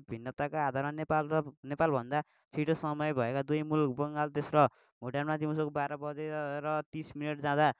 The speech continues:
ढिलो समय भएको अफगानिस्तानमा कति बजेको हुन्छ? अप्सन ए बिहान एघार बजेर जिरो मिनट, अप्सन बी बिहान एघार बजेर तिस मिनट, अप्सन सी बिहान एघार बजेर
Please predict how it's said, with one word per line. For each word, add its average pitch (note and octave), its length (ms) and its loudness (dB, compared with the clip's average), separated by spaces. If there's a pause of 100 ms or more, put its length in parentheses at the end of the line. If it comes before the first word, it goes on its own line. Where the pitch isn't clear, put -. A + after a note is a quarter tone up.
(260)
ढिलो C#3 200 8
समय D#3 340 4
भएको A#2+ 280 6
अफगानिस्तानमा D3 760 0
कति E3 180 2
बजेको D3+ 320 2
हुन्छ? C3+ 180 -2 (360)
अप्सन D#3 240 -4
ए D#3+ 100 -2
बिहान D3 320 -2
एघार C#3+ 300 0
बजेर D3 480 0
जिरो C#3+ 180 0
मिनट, D3 320 0 (640)
अप्सन E3 240 -8
बी E3 140 -6
बिहान D3+ 400 -4
एघार D3 360 2
बजेर D3 300 0
तिस - 260 -10
मिनट, E3 160 -2 (200)
अप्सन D#3+ 260 -2
सी F3+ 220 -4
बिहान D3+ 240 2
एघार D3 220 2
बजेर D3 140 4